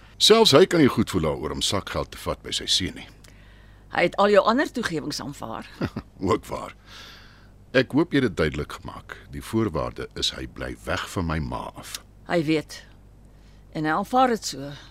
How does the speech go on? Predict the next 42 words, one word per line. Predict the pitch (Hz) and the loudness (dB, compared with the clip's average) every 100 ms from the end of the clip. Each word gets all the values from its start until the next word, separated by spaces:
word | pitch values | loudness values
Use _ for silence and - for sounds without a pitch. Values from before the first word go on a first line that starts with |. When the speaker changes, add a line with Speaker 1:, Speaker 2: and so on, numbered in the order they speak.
| - - - - | -20 -20 -20 -6
Speaker 2:
Dit | 359 - | -4 0
gaan | 381 220 | 0 2
buitendien | 359 - 285 240 208 | 0 0 -2 0 0
so | - 311 | -2 -4
te | 330 | -2
sê | 220 | 0
onmoontlik | - 170 147 220 269 | 0 -2 -2 -4 -4
wees | 170 147 | -4 -4
nou | 160 151 | -2 -4
dat | 156 | -4
sy | 175 | -4
by | 135 123 | -4 -4
julle | 127 190 | -4 -4
bly. | - 98 - - - | -4 -12 -16 -20 -6
Speaker 1:
Hoekom | 104 110 165 131 | -4 -2 -2 0
dink | 143 131 | -2 0
jy | 113 | -2
het | 107 | -2
ek | - | -4
aangedring | 120 131 - 104 92 | -2 -2 -2 -4 -4
daarop? | 73 - - - - - - | -4 -10 -16 -20 -20 -20 -12
Speaker 2:
Ek | - 202 | -6 -6
verstaan | 196 - 202 202 190 | -4 -4 0 0 -2
dit, | - | -6
Chris. | 175 175 - - - - - - - - - - - - - - - | -8 -6 -4 -6 -8 -12 -20 -20 -20 -20 -20 -20 -20 -20 -18 -20 -12
Eh, | 151 - - - 170 - - | -12 -12 -20 -20 -20 -20 -6
ek | 294 - | -6 2
wil | 294 | 2
nie | 285 | 2
uit | 180 165 | -2 -6
my | 151 | -8
beurt | - 143 139 151 | -6 -8 -8 -10
uitpraat | 147 160 147 135 170 | -12 -12 -12 -10 -8
nie, | |
maar | 156 151 156 156 147 - - - - - - - - - | -6 -6 -6 -8 -12 -18 -20 -20 -20 -20 -20 -20 -20 -16
dink | 165 202 294 - - | -4 0 0 0 2
jy | 277 262 247 202 | 2 2 0 0
dis | 240 - | -2 0
in | 220 | -4
haar | 160 190 214 | -4 -4 -4
beste | 190 190 - 214 | -2 -2 0 -4
belang? | 180 185 269 | -4 -4 -6